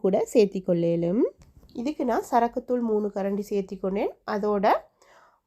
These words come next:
மஞ்சள் தூள் கொஞ்சம், மிளகாய் தூள் ஒரு கரண்டி சேர்த்திக்கொண்டேன். உங்களுக்கு மிளகாய் தூள்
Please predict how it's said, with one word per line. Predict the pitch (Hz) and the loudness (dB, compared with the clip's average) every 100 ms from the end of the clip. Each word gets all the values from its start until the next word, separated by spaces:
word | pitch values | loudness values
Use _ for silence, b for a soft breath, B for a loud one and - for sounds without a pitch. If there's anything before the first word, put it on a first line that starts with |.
| 208 | 0
மஞ்சள் | 214 233 226 226 | 0 2 0 0
தூள் | 202 196 | -2 -2
கொஞ்சம், | 202 196 190 392 - 220 | -2 -2 -2 -4 -4 -4
மிளகாய் | 220 233 226 226 | -2 0 0 0
தூள் | 226 277 | -2 0
ஒரு | 214 208 | 0 -2
கரண்டி | 202 190 220 285 | -4 -4 -4 -2
சேர்த்திக்கொண்டேன். | 208 196 185 185 220 381 | -4 -4 -4 -2 -2 -2
உங்களுக்கு | 226 220 240 | -2 -2 -2
மிளகாய் | 226 247 262 247 | -2 0 0 -2
தூள் | 254 | -2